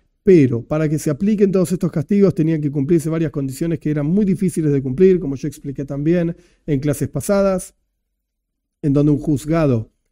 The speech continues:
dice el Talmud mismo en Makos, un juzgado que encontraba culpable a una persona cada siete años, y otra versión dice cada setenta años, era un juzgado asesino, destructor.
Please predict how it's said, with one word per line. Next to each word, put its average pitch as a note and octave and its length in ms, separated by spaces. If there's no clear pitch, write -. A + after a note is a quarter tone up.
dice C3+ 180
el C3 80
Talmud F3+ 300
mismo F#3 280
en F#3 100
Makos, - 420
un D#3 80
juzgado E3+ 600
que D#3+ 80
encontraba D3+ 500
culpable D#3+ 460
a D#3 40
una D#3+ 180
persona D3 340
cada C#3+ 200
siete G3+ 400
años, E3+ 580
y C#3+ 60
otra C3+ 160
versión C#3 220
dice C#3+ 160
cada C#3 180
setenta G#3+ 580
años, F#3 300
era D#3+ 100
un D3 60
juzgado E3 400
asesino, C3+ 840
destructor. C#3+ 800